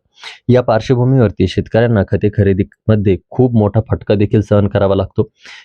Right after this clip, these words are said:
यामुळे शासनाच्या माध्यमातून दरांच्या नियंत्रणाबरोबर या लिंकिंग प्रक्रियेवरती सुद्धा कुठेतरी अंकुश ठेवणं गरजेचं आहे. चला तर मित्रांनो, जाणून घेऊया नेमके काय आहेत दर. मित्रांनो,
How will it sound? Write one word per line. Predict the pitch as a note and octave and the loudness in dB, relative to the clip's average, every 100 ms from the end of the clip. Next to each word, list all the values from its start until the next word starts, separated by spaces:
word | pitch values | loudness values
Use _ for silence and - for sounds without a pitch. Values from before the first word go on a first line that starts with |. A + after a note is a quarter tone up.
| - | -2
यामुळे | B2 D3+ | 0 2
शासनाच्या | - G#2+ B2 B2+ C#3+ | 0 -2 0 0 0
माध्यमातून | B2+ B2+ A#2+ B2+ A2+ | 0 0 0 0 2
दरांच्या | A2 G#2+ A#2+ | 2 0 2
नियंत्रणाबरोबर | A2+ G#2 G2 A2 A2+ G#2+ G#2 G2 F#2 | 2 2 2 2 2 4 2 2 2
या | G2 G#2+ | 2 0
लिंकिंग | G2+ G2 A2+ | -2 -4 -4
प्रक्रियेवरती | A2 G2+ G#2 G2+ F#2+ A#2 | -4 -4 0 0 0 -4
सुद्धा | - F#2+ G2+ | -8 -2 -2
कुठेतरी | F#2 G2 G2 A2 - | -2 -6 -2 -2 0
अंकुश | F#2+ B2 A#2 | -2 0 0
ठेवणं | A2+ A#2 G#2+ | 0 0 2
गरजेचं | G2+ F#2+ - - | 0 -2 -4 -8
आहे. | _ _ _ - - - | _ _ _ -20 -20 -4
चला | C3 C#3 | 0 0
तर | C#3+ | 2
मित्रांनो, | C#3+ C3+ C3+ C#3 A#2+ | 0 0 0 2 0
जाणून | G#2 G2+ B2+ | 0 0 2
घेऊया | A#2+ A2+ A#2 | 2 2 2
नेमके | A2 G#2+ G#2 | 0 -2 -4
काय | G2+ G#2+ | -2 0
आहेत | G#2 G#2 | 0 -2
दर. | G2 G2+ | 0 -2
मित्रांनो, | A2 B2+ C#3+ B2 | 0 0 -2 -4